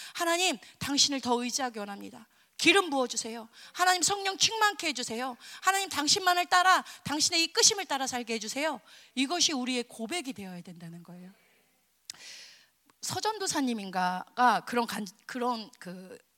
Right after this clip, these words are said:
예화를 들어주더라고요. 김민우 목사님과 해외 집회를 갔는데 이제 목사님하고 이렇게 둘이 이렇게 걸어가는데 엘리베이터를 이렇게 탈라 하는데 목사님이 갑자기, "어, 나 열쇠 놓고 왔다." 그러면서 이제 막 다시 찾으러 가시더래요.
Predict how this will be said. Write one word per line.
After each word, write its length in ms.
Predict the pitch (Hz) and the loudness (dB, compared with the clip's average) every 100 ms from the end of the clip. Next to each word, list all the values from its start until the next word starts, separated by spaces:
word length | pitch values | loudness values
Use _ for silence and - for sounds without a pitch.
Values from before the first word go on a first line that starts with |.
| _ - | _ -4
예화를 360 | 254 247 208 | 2 2 2
들어주더라고요. 720 | 180 208 196 - 208 196 - - | -6 -10 -12 -16 -20 -20 -20 -14
김민우 340 | - 240 294 | -6 -2 -2
목사님과 480 | 285 - 226 208 196 | -2 -2 -4 -4 -6
해외 360 | 226 381 359 285 | -6 -4 -4 -4
집회를 440 | - - 202 196 | -6 -8 -8 -8
갔는데 720 | 180 175 190 185 185 185 180 _ - - - | -8 -10 -12 -14 -14 -12 -14 _ -20 -20 -12
이제 240 | 185 175 - _ | -8 -8 -10 _
목사님하고 520 | 240 - 240 214 190 | -6 -4 -2 -4 -6
이렇게 180 | 185 208 | -6 -10
둘이 240 | - 208 | -10 -8
이렇게 220 | 196 - 190 | -10 -10 -8
걸어가는데 600 | 190 208 185 180 180 180 | -6 -4 -4 -6 -6 -6
엘리베이터를 760 | 240 269 214 - 190 180 185 _ _ | -4 -4 -6 -10 -14 -14 -16 _ _
이렇게 160 | - | -16
탈라 320 | 196 302 311 | -10 -6 -4
하는데 280 | 269 277 226 | -2 -4 -10
목사님이 380 | 190 - 214 190 | -12 -10 -12 -12
갑자기, 320 | 170 - 190 - | -16 -14 -14 -8
"어, 140 | 277 208 _ _ _ _ - | -4 -4 _ _ _ _ -10
나 80 | |
열쇠 300 | 226 254 381 | -4 -2 -2
놓고 180 | 302 - | -4 -6
왔다." 320 | 190 - - - _ _ _ _ | -12 -14 -20 -20 _ _ _ _
그러면서 280 | 262 254 214 | -10 -8 -8
이제 320 | 185 165 - | -10 -10 -12
막 180 | 190 - _ _ - | -14 -14 _ _ -16
다시 200 | 208 - | -8 -4
찾으러 340 | - 370 349 | -2 -2 -4
가시더래요. 760 | - 165 - 208 175 147 160 | -6 -6 -6 -6 -8 -10 -12